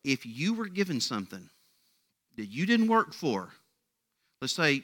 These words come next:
Tim preached on somebody having a four-wheel drive truck out in the parking lot, okay, uh, on Sunday, and let's say someone gave that to you.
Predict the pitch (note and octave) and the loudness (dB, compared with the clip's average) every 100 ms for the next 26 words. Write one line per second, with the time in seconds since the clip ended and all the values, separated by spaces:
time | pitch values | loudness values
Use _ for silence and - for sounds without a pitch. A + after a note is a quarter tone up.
0 | - F3+ E3 F3 - D3+ B2 - D#3+ C#3+ | -4 -4 -2 -4 -4 -6 -6 -8 -6 -4
1 | C3 C3 G#2+ C#3+ A#2+ A#2 G#2+ - C3 A2 | -4 -4 -4 -6 -6 -6 -6 -4 -6 -4
2 | G2+ F2 A2+ A2 F#2 F#2+ F2+ - _ _ | -6 -8 -6 -6 -6 -14 -16 -18 _ _
3 | _ _ _ _ _ _ _ _ _ - | _ _ _ _ _ _ _ _ _ -2
4 | G#2+ G#2+ - A#2+ G#2 G#2+ G#2+ - C3+ A#2 | -2 -2 -2 -2 0 -2 -6 -4 -2 -2
5 | G2+ F#2+ E3 C4+ B3 D4+ C4+ F3 C3+ B2 | -2 -2 -2 -2 -2 -2 -4 -2 -2 -2
6 | G#2+ - - F#2+ F#2 F2+ | -4 -8 -10 -10 -12 -12